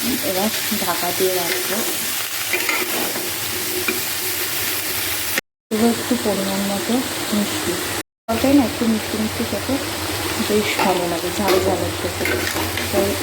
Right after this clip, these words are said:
একটু বেশ পরিমাণে একটু চিনি দিলাম, দিয়ে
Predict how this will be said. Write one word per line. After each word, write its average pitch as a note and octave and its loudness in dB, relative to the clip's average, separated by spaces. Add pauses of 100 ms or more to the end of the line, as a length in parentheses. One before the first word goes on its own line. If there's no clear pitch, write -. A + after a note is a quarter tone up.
একটু F#3+ 0 (1300)
বেশ - 2 (220)
পরিমাণে G3+ 0
একটু - 0 (100)
চিনি G#3 2 (120)
দিলাম, G#3+ 2 (720)
দিয়ে F#3+ 4